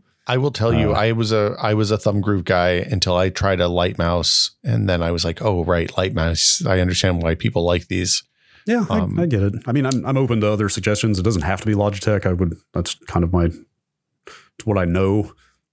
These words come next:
Speaker 2: Actually, I have one of their reissue M X five eighteens. Remember when they did that?
Speaker 1: Yeah, yeah.
Speaker 2: It's got, well, we talked about this offline. It's got this weird thing where it'll take phantom input on, uh, upwards vertically.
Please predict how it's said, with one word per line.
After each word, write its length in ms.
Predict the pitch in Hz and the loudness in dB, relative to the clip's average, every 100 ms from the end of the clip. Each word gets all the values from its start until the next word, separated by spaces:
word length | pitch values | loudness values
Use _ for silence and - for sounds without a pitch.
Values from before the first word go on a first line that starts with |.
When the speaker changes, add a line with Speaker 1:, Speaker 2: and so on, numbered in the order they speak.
| - | -6
Speaker 2:
Actually, 320 | 117 123 104 | -2 0 -2
I 180 | 104 104 | 0 0
have 240 | 107 104 | 0 0
one 120 | 110 | 0
of 100 | 107 | 0
their 120 | 107 104 | 0 0
reissue 560 | 101 98 104 - 107 | 0 0 0 0 0
M 100 | 110 | 0
X 200 | 104 - | 0 -4
five 240 | - 110 107 | -2 0 0
eighteens. 480 | 101 120 113 113 | 0 0 0 0
Remember 280 | 117 113 113 | 0 0 0
when 100 | 113 | 0
they 80 | 113 | 0
did 100 | 110 | 0
that? 140 | 143 170 | 0 0
Speaker 1:
Yeah, 80 | 175 | 0
yeah. 120 | 139 - _ _ _ _ _ _ | -2 -6 _ _ _ _ _ _
Speaker 2:
It's 80 | - | -2
got, 260 | 127 123 _ _ - | -2 -4 _ _ -2
well, 240 | 120 107 | -2 0
we 80 | 135 | -2
talked 200 | 135 107 | -2 0
about 120 | 90 | -2
this 140 | 98 92 | -2 0
offline. 460 | 95 101 101 90 | 0 2 2 2
It's 100 | 90 | 0
got 160 | - 104 | 0 0
this 140 | - 92 | 0 0
weird 240 | 95 85 | 0 0
thing 300 | 107 98 98 | 0 2 2
where 140 | 95 92 | 2 2
it'll 100 | 87 | 0
take 300 | - 98 - | -2 -2 -2
phantom 340 | 104 95 101 | -2 0 -2
input 500 | - 98 - 104 - - _ - | 0 0 0 -2 -4 -18 _ -4
on, 280 | 92 92 90 | 0 2 2
uh, 220 | 95 87 | 2 0
upwards 460 | 60 101 - 101 92 | 0 0 0 0 0
vertically. 580 | 85 107 117 135 131 | 0 0 2 2 0